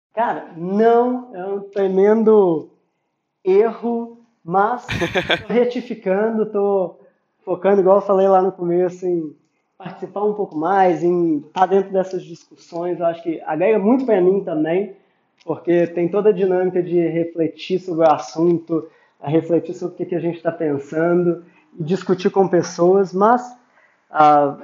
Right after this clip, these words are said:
Speaker 1: fora alguns encontros aí que já tão pela frente, vocês vão me ver um pouquinho mais, eu vou,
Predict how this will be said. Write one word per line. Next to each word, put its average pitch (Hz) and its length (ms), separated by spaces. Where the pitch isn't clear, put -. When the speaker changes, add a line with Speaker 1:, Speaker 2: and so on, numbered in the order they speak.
Speaker 1:
fora 214 340
alguns 214 300
encontros 185 600
aí 170 220
que 175 100
já 165 160
tão 160 560
pela 165 220
frente, 180 480
vocês 180 200
vão 180 120
me 190 140
ver 180 140
um 180 80
pouquinho 175 400
mais, 160 420
eu 160 120
vou, 160 480